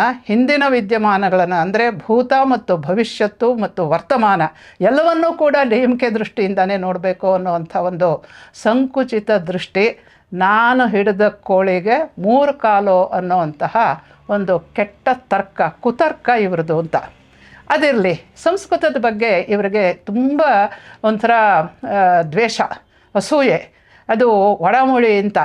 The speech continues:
ಹಿಂದೆ ನಿರ್ಮಲಾ ಸೀತಾರಾಮನ್ ಅವರು ಯಾವುದೋ ಒಂದು ಮಾತಿಗೆ ಬಂದು ಇವರು ಎಷ್ಟು ದ್ವೇಷಿಸ್ತಾರೆ,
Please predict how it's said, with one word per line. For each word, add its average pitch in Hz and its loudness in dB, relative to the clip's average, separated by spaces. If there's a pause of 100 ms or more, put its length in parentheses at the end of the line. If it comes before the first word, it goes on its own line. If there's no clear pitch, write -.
(220)
ಹಿಂದೆ 226 0 (340)
ನಿರ್ಮಲಾ 240 0
ಸೀತಾರಾಮನ್ 190 0
ಅವರು 185 0 (120)
ಯಾವುದೋ 196 2
ಒಂದು 185 0
ಮಾತಿಗೆ 180 -2
ಬಂದು 180 -2
ಇವರು 170 -2
ಎಷ್ಟು 208 -4
ದ್ವೇಷಿಸ್ತಾರೆ, 180 -2